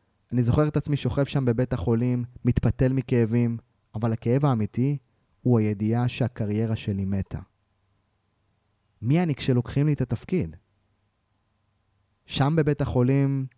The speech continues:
פגשתי מציאות חדשה, שהלוואי שלא הייתי מגלה. מלבד משפחתי וחבריי הקרובים מהבית שביקרו ועטפו אותי באהבה, אף אחד מחברי הקבוצה לא הגיע לבקר. עשרים וארבעה שחקנים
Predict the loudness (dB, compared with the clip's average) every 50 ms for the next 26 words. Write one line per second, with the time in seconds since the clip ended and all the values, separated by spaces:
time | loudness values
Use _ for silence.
0 | _ _ -4 -4 0 0 0 0 0 0 0 0 0 2 0 0 0 0 -2 -2
1 | -2 -2 -4 -4 -6 -8 -8 -8 _ _ _ _ _ _ -8 -4 -2 2 2 2
2 | 4 4 4 2 4 2 4 4 4 4 2 0 0 -2 -2 -2 -2 -4 -4 -6
3 | -8 -10 _ _ _ _ _ _ _ _ _ -2 0 0 4 4 4 4 4 2
4 | 2 0 0 0 0 0 0 0 -2 -4 -6 -6 -2 -2 0 0 2 2 0 0
5 | 0 0 2 2 2 2 2 2 2 2 2 0 0 -2 -2 -2 0 0 0 -2
6 | 0 4 4 4 4 4 -2 -2 -2 2 4 4 4 4 0 0 0 0 0 0
7 | 0 0 0 0 -2 -4 _ _ _ _ _ _ _ _ _ _ _ -4 -2 -2
8 | 0 -2 -2 -2 -2 -2 -2 -2 -2 -2 -2 -2 -2 -2 -2 -2 -4 -2 0 -2
9 | 0 2 2 2 0 0 -2 -2 -2 -2 -4 -6 -8 -8 -10 -10 -10 -12 _ -8
10 | -8 -8 -6 -2 0 2 2 4 2 2 2 2 2 2 0 -2 -4 -6 -4 -2
11 | -2 -2 0 -2